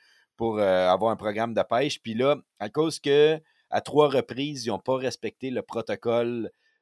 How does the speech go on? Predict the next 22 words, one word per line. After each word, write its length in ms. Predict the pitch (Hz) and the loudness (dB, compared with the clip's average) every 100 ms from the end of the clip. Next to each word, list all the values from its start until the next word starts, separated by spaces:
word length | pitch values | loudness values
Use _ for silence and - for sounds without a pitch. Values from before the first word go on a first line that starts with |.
| _ | _
de 920 | 87 101 101 101 101 98 95 87 69 - | -4 2 4 4 2 2 2 0 -2 -4
covid 560 | 101 87 101 123 98 - _ _ 98 | -4 -2 -6 -8 -10 -12 _ _ -10
instauré 460 | 117 - 107 101 | -10 -4 -2 -2
par 240 | 110 120 110 | 2 2 2
l'école, 520 | 95 - 95 131 135 _ - - _ _ _ | -4 -4 -6 -6 -10 _ -20 -20 _ _ _
ils 120 | 98 | -4
ont 220 | 107 110 | -2 -2
suspendu 1160 | - - 165 - 147 127 117 101 110 123 143 139 _ _ _ _ _ | -4 -8 -8 -2 0 2 0 -6 -8 -8 -10 -14 _ _ _ _ _
l'équipe 340 | 104 110 120 | -10 -4 -4
de 80 | 110 | -2
pêche. 360 | 98 110 104 - | 0 0 0 -2
Ils 60 | 90 | -6
avaient 140 | 95 | -6
plus 180 | - 156 | -4 -6
le 40 | |
droit 200 | 135 143 | 0 0
de 80 | 131 | 0
participer 460 | - 104 - - 147 | -2 -6 -8 -10 -8
au 100 | 135 | -6
tournoi 540 | - 110 113 110 131 | -6 -6 -4 -2 -2
qui 180 | 135 107 | -4 -10
était 420 | 98 117 117 123 | -8 -2 0 0